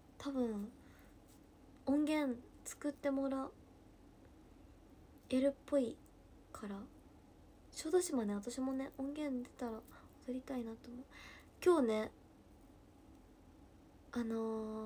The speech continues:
なんだっけな。TikTok？今、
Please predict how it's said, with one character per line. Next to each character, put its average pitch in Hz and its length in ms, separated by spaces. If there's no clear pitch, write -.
な 262 60
ん - 20
だ 254 80
っ - 40
け - 120
な。 - 40
TikTok？ 262 640
今、 240 300